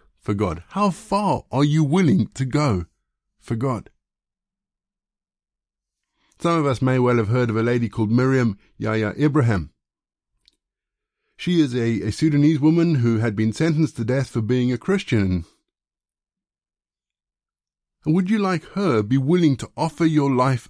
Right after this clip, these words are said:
up to God? Would you be willing to sacrifice yourself for God? But let me go back to the question that came to me.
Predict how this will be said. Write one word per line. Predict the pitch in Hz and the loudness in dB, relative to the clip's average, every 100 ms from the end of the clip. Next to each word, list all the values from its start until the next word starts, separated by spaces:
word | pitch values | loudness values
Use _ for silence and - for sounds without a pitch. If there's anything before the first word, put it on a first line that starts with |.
| - | -6
up | 127 - - _ | -6 -6 -20 _
to | - 117 | -8 -6
God? | 107 123 95 - - _ _ _ | -4 -4 -6 -10 -20 _ _ _
Would | 156 165 | -4 0
you | 185 | 0
be | 170 | 2
willing | 160 160 160 | 0 0 -2
to | 139 | -4
sacrifice | - 160 - 165 - 101 - | -4 -4 -2 -4 -2 -2 -2
yourself | 101 - 95 87 _ _ _ _ _ | -6 -4 -6 -6 _ _ _ _ _
for | _ 90 | _ -14
God? | 104 98 - _ _ _ _ _ _ _ _ _ _ _ _ _ _ _ _ _ _ _ _ _ _ | -12 -12 -14 _ _ _ _ _ _ _ _ _ _ _ _ _ _ _ _ _ _ _ _ _ _
But | - 131 | -4 0
let | 139 | 2
me | 139 | 2
go | 127 | 2
back | 117 127 - | 0 -2 -4
to | 117 | -10
the | |
question | - 139 131 107 | -4 -4 -2 -2
that | 101 | -2
came | - 143 131 | -2 -2 0
to | 120 | 0
me. | 98 | -2